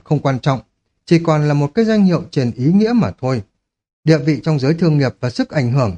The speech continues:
của chính bản thân mình mới là cốt lõi mà con cần chú ý. Bá tước Ho giải thích một cách cặn kẽ. "Vậy nếu như gặp phải chuyện không am hiểu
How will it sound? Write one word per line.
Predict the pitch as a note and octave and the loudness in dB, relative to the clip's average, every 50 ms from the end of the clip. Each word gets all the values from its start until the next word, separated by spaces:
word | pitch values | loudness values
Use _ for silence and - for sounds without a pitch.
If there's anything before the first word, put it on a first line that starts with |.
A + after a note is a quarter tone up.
| - _ _ | -10 _ _
của | - D3 A#2+ G2+ F#2+ | -2 0 0 0 -2
chính | - - E3+ A#3+ B3+ | -2 0 2 2 2
bản | G#3+ C3+ G2 F#2 | 2 0 0 -2
thân | - C#3+ D3 C#3+ | -4 -2 -2 0
mình | C#3 A#2 G2 F2+ - _ _ _ _ _ | 0 -2 -2 -4 -8 _ _ _ _ _
mới | - A#3 B3 | 0 2 2
là | G#3+ D3 A2+ - _ | 2 0 -2 -6 _
cốt | - C3 F#2+ - | -6 -6 -6 -4
lõi | - C3 B2+ E3+ A3+ C#4 - _ _ | -4 -4 -2 -2 -2 -4 -6 _ _
mà | - A#2+ B2 A#2+ | -4 -4 -2 -2
con | A#2+ C#3 C3 B2 A#2 - | -2 -4 -4 -4 -4 -4
cần | C3 G#2+ F2+ F#2 | -4 -4 -4 -4
chú | - B2 B2+ | -6 -4 0
ý. | B2+ C#3 F#3 B3 C#4 - _ _ _ _ _ _ _ _ _ _ _ | 0 2 2 0 -2 -4 _ _ _ _ _ _ _ _ _ _ _
Bá | - C3+ C#3 | -2 -2 -2
tước | D3+ - G#3+ G#3 - | 0 0 -2 -4 -4
Ho | - C#3 B2+ C3 B2+ - - _ | -4 -4 -2 -2 -2 -4 -6 _
giải | - A2+ C#3+ C3+ A2 G2 - | -6 -4 -2 -2 -2 -2 -2
thích | A3 A#3 - | -2 -2 -2
một | E3 A#2 G#2+ - | -2 -4 -2 -2
cách | D#3 D#3+ D#3+ | -4 -2 -2
cặn | D3+ C3 G#2 G2+ | -4 -4 -4 -6
kẽ. | - - C3+ E3+ A3 B3+ - _ _ _ _ _ _ _ _ _ _ _ _ _ _ _ _ _ _ _ _ _ _ _ _ _ | -6 -4 -2 0 0 0 -2 _ _ _ _ _ _ _ _ _ _ _ _ _ _ _ _ _ _ _ _ _ _ _ _ _
"Vậy | D#3 D3+ | 0 2
nếu | C#3+ D3+ F3+ | 2 2 2
như | G3+ G3 F3 D#3+ D#3 D3+ D3 C#3+ D3 - _ - | 2 2 2 2 2 2 0 -2 -4 -8 _ -2
gặp | D#3+ D#3 D#3+ - | -2 -2 0 -2
phải | D3+ A#2 G2+ - | -4 -4 -4 -2
chuyện | - D#3 D3 - | -2 -4 -4 -4
không | - - E3+ E3 D#3+ | -2 0 0 2 2
am | D#3+ E3 D#3+ | 2 0 2
hiểu | D3+ D#3+ C#3 G2 F2+ | 2 2 0 -2 -4